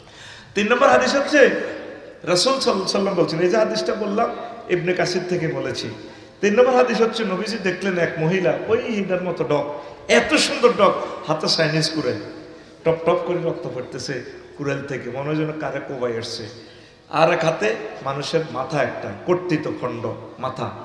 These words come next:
টপ টপ করে মাথা থেকে ছিটছিটে রক্ত বাইর হইতেছে।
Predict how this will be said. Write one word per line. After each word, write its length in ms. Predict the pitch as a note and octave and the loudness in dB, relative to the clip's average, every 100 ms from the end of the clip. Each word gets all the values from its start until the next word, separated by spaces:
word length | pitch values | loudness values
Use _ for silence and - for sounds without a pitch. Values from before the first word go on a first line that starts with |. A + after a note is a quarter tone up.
| - - - - - | -16 -20 -20 -8 -2
টপ 100 | D#3+ - | 0 0
টপ 100 | G3+ | -2
করে 160 | F#3+ F3+ | -2 -2
মাথা 260 | D#3+ C#3+ D#3 | -2 -4 -4
থেকে 200 | D#3+ D#3 D3+ | -4 -4 -4
ছিটছিটে 440 | D3+ - D3 C#3+ | -8 -8 -8 -6
রক্ত 260 | D3 D3 - | -8 -10 -8
বাইর 220 | B2 C3+ | -4 -4
হইতেছে। 320 | D3+ C#3+ E3 | -6 -8 -10